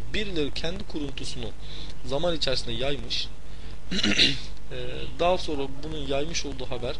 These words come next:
iyice yayılmış, yayılmış, yayılmış. Günümüze kadar büyük çokluklardan rivayet edilmişse bu mütevatir sayılmaz. Çünkü insanlar kendi zanlarını naklediyorlar bize. Zanlarını naklediyorlar. Onların zannı da herhangi bir haber niteliğini,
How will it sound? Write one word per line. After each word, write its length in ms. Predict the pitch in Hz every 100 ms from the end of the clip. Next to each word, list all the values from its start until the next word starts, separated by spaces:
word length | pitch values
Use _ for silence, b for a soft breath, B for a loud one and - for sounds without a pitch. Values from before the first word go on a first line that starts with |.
| B B B B B -
iyice 500 | 190 190 165 151 143
yayılmış, 500 | 139 147 139 131 -
yayılmış, 340 | 127 123 123
yayılmış. 260 | 123 120 -
Günümüze 420 | 139 143 151 180
kadar 360 | 170 139 131 127
büyük 200 | 160 -
çokluklardan 640 | 139 135 127 - 120 120
rivayet 340 | 127 131 123 -
edilmişse 560 | 131 160 - - 175 - B B B B B B 143 156
bu 160 | 190 -
mütevatir 520 | 143 139 147 135 - 165
sayılmaz. 420 | - 139 131 -
Çünkü 220 | 143 139
insanlar 400 | 135 - 127 131
kendi 300 | - 123 123
zanlarını 520 | 120 117 117 123 147
naklediyorlar 520 | 117 - 104 107 101 95
bize. 160 | 95 - - - - - - 123
Zanlarını 640 | 110 113 113 110 110 147 175 - - - -
naklediyorlar. 640 | 120 135 - 110 104 101 104
Onların 360 | 131 139 139
zannı 400 | 120 131 139 120
da 140 | 127 175 - - - - -
herhangi 460 | 135 131 127 127 120
bir 80 | 120
haber 540 | - - 131 143 196 - - - - -
niteliğini, 540 | 117 - 117 117 139